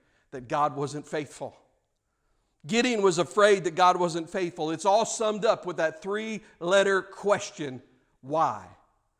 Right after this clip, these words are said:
"God, why have you abandoned us? God, why have you left us? God, why have you allowed the Midianites to destroy us? God, why have you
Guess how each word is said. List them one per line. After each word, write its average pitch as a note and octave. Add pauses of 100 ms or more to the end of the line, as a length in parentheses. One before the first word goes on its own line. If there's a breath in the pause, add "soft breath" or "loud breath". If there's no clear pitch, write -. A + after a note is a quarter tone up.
(760)
"God, F#3+
why A#3
have F3+
you F#3
abandoned C#3
us? A2
God, G#3+ (240 loud breath)
why G#3
have G#3
you F#3+
left F3+
us? C#3
God, G3+
why A#3
have A#3+
you A3
allowed G#3+
the G3
Midianites F#3+
to F#3
destroy F3+
us? D3
God, A3
why A3+
have A3+
you G#3+